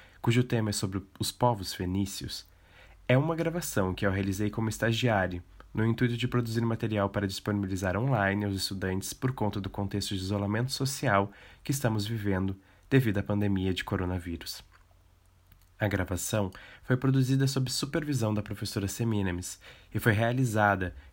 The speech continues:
visando levar o conhecimento que temos debatido dentro da universidade também para fora dela.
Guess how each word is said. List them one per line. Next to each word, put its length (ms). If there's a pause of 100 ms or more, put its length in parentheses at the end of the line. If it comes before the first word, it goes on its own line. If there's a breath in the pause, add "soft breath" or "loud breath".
visando 440
levar 360
o 60
conhecimento 580
que 80
temos 280
debatido 500
dentro 300
da 80
universidade 840 (300 soft breath)
também 240
para 180
fora 240
dela. 340